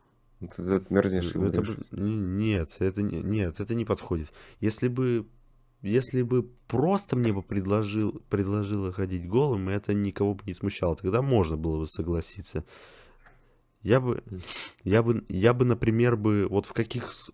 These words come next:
Speaker 2: случаях, э, это бы мне бы пригодилось? Купаться, купаться, например, голышом гораздо кайфовее, чем, э,
Speaker 1: Ну, в жару, да.
Speaker 2: Ну, не только в жару, и так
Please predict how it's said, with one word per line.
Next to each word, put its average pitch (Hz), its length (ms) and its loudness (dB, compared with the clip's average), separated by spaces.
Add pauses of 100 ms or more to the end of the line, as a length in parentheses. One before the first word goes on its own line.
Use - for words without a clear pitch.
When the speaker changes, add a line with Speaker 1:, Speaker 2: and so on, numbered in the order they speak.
Speaker 2:
случаях, 95 680 0
э, 82 220 -2
это 85 200 -6
бы 85 140 -2
мне 90 160 0
бы 85 120 -2
пригодилось? 85 720 -4 (1080)
Купаться, 101 760 2 (160)
купаться, 127 480 6
например, 95 440 2
голышом 95 680 2
гораздо 92 340 2
кайфовее, 95 580 6
чем, 95 400 2
э, 85 260 0
Speaker 1:
Ну, 110 120 -2
в 101 60 -10
жару, 95 380 4
да. 90 240 -8 (920)
Speaker 2:
Ну, 117 60 -2
не 123 80 0
только 113 320 -6
в 95 80 -4
жару, 90 340 -4
и 82 100 -4
так - 340 -2